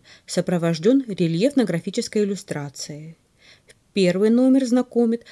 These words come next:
с полным помесячным календарем на две тысячи двадцать первый год. Благодаря второму номеру читатели узнают,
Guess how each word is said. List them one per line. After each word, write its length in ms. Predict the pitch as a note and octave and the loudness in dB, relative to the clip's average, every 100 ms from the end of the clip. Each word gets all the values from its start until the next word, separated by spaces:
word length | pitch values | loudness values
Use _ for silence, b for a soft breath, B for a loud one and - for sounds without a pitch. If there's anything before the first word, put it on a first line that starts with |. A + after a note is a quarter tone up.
| B - | B -16
с 140 | - | -16
полным 460 | - F#3 C4 D4 C4+ | -4 0 4 4 2
помесячным 640 | F3+ E3+ G3 - G#3+ G3+ | 0 0 -2 -4 -4 -4
календарем 680 | F3+ D#3+ D#3 C#3+ D3+ A#3+ A#3+ | -4 -4 -4 -4 -4 -4 -4
на 140 | F#3 | -6
две 160 | D3 D3+ | -4 -6
тысячи 300 | - A#3 C4 | -4 -6 -4
двадцать 380 | F3+ E3+ - C#3+ | -6 -6 -6 -6
первый 340 | D3+ F3 G#3 | -4 -4 -4
год. 300 | F3 - C#3 _ - _ _ _ _ b b b b b - | -8 -16 -18 _ -20 _ _ _ _ b b b b b 0
Благодаря 400 | F3+ G3 B3+ D#4 | 2 4 2 0
второму 380 | - F3 F3 A3 | 0 0 0 2
номеру 460 | A#3 B3+ C4 C4+ | 2 4 4 2
читатели 500 | A#3+ - G3 G#3+ C#4 | -2 -4 -4 0 0
узнают, 680 | D4+ B3 D#3 D3+ D#3 D#3 | 0 -2 -4 -6 -8 -10